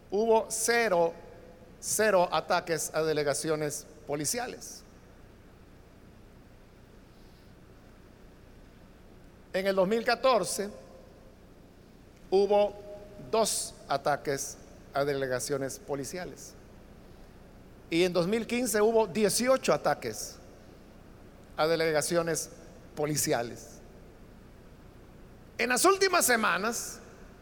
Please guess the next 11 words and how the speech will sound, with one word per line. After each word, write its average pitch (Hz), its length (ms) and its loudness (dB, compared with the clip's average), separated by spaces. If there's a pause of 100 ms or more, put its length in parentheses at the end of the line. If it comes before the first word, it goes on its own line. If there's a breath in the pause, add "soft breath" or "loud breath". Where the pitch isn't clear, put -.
(680)
las 151 120 -8
últimas 202 320 -4
dos, - 420 0
tres 190 180 0
semanas 151 460 -4
aproximadamente, 127 840 -6 (360 loud breath)
casi 202 340 -2
cada 185 380 0
día 175 320 0
ha 135 140 -2
habido 135 400 -2